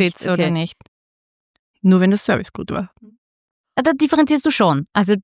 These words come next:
Speaker 2: das, wenn, wenn du zufrieden bist,
Speaker 1: Wenn ich
Speaker 2: dann
Speaker 1: schlecht
Speaker 2: gibt's
Speaker 1: behandelt werde, gebe ich kein Trinkgeld.
Speaker 2: Wirklich, auch gar kein Trinkgeld manchmal, okay? Mhm.
Speaker 1: Ja.
Speaker 2: Begründest du das an? Sagst du auch,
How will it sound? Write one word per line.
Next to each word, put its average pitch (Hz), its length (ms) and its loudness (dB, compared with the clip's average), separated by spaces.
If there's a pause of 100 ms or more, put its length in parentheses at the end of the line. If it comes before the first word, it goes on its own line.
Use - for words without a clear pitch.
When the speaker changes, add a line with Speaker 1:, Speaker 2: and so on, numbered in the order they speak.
(160)
Speaker 2:
das, 214 300 0
wenn, 220 340 4
wenn 233 100 4
du 226 60 2
zufrieden 269 420 0
bist, 302 320 -2
Speaker 1:
Wenn 190 120 -4
ich 185 120 -2
Speaker 2:
dann 247 220 4
Speaker 1:
schlecht 240 80 0
Speaker 2:
gibt's 233 160 2
Speaker 1:
behandelt 208 420 2
werde, 233 260 2
gebe 214 160 0
ich 208 120 -2
kein 190 280 0
Trinkgeld. 175 580 -6 (100)
Speaker 2:
Wirklich, 233 420 -2
auch 220 80 -6
gar 233 160 0
kein 220 160 -2
Trinkgeld 180 300 -6
manchmal, 170 240 -8
okay? 269 180 -4 (300)
Mhm. 233 180 -6 (420)
Speaker 1:
Ja. 185 280 -18 (100)
Speaker 2:
Begründest 262 460 2
du 262 60 0
das 262 180 0
an? 277 180 2
Sagst - 380 -2
du 269 100 0
auch, 233 220 2